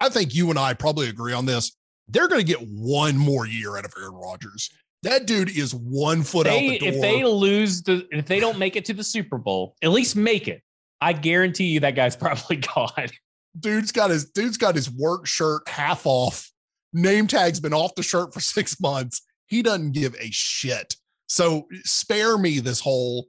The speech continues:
Speaker 1: "The Titans didn't do enough to go get two star quarterbacks." He was not leaving Green Bay. I don't care how many fucking houses or pieces of land he built in, in Middle Tennessee. And Russell Wilson is not as good as you think.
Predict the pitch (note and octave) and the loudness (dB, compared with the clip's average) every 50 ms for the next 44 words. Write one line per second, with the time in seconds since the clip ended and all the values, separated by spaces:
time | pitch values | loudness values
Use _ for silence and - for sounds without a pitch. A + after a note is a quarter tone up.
0 | _ _ _ _ - D3 - D3+ D3+ D#3 D3+ C#3+ C3+ A#2+ C#3 D3 C#3+ B2+ A#2 A#2+ | _ _ _ _ -8 -4 -2 -2 -2 -2 -2 -4 -4 -2 -2 -2 -4 -4 -4 -4
1 | A#2+ C#3 C3+ C3 B2+ A#2 A2+ A2 - _ _ _ _ _ - - D3+ D3 D3 D3 | -2 -2 -2 -2 -2 -2 -4 -4 -6 _ _ _ _ _ -6 -4 -2 0 0 0
2 | C#3 C3+ C3+ - - - D3+ D3 A#2+ - D#3+ C3 B2 - C3+ C#3 B2+ A2+ A2+ G#2+ | -2 -2 -6 -6 -4 -4 -2 -2 -2 -2 -2 -2 -2 -2 -2 -2 -2 -2 -4 -4
3 | G2+ - - _ _ - F#3 F#3 F3+ D3+ D3 F3 F3+ G3 D#3 D#3 E3+ E3+ C#3+ B2+ | -6 -8 -14 _ _ -2 0 2 2 2 2 2 0 0 2 0 0 0 0 -4
4 | A#2 A#2+ A#2+ A#2+ A#2 A2 G#2+ G2 G2 G2 G2 - - - - C#3+ D3 A#2+ C#3 C3+ | -4 -4 -4 -4 -2 -4 -4 -6 -8 -10 -14 -16 -16 -10 -6 -6 -4 -4 -2 -4
5 | C#3 F3 F#3+ D3+ - - - F#3 D#3 - G3 D#3 A#2 - D#3 - D3 C#3 C3 C3 | -2 -2 -2 -4 -6 -4 -4 -4 -2 -2 -4 -6 -4 -2 0 0 0 0 -2 -4
6 | B2+ C#3 B2+ A#2 A#2+ - - D#3 - - C3+ C#3 B2+ C3+ C3 B2 A#2+ B2 A2+ G#2 | -6 -6 -4 -6 -6 -8 -6 -6 -4 -2 -2 -2 -2 -2 -4 -4 -4 -6 -8 -8
7 | - C3 C3 C3+ C3 - - A#2 A2+ A#2 A#2 C3 C3+ _ _ _ - C3 C#3+ C#3 | -4 -4 -4 -2 -4 -6 -8 -10 -10 -10 -12 -16 -20 _ _ _ -8 -4 -2 0
8 | C#3+ D3 E3 D3+ - E3 D#3+ C#3+ - C#3+ A#2 G#2 G2+ G#2 G#2 _ _ _ _ _ | 0 0 0 0 0 0 0 0 0 -2 -4 -6 -8 -10 -14 _ _ _ _ _
9 | _ _ _ - E3 E3 D#3+ D3+ C#3 D#3 F#3+ G#3+ - C4 A#3 F3+ E3 E3+ D#3+ D3 | _ _ _ -4 -2 -2 -2 0 2 2 2 2 2 0 -2 0 0 0 0 0
10 | - E3 D3+ D#3 - - B2 G#2+ G#2+ G#2 G#2 A2 G#2+ C3 F3+ G#3 F#3 D3 - G3 | 0 0 -2 -4 -6 -8 -10 -10 -10 -10 -10 -6 -4 -4 -4 -4 -4 -4 -2 -2
11 | F3+ F3+ D#3 - G3 F#3 D3 - F#3 D#3 C#3+ C3 C3 B2+ - - | 0 0 0 0 0 -2 -2 0 0 0 2 0 0 -2 -6 -10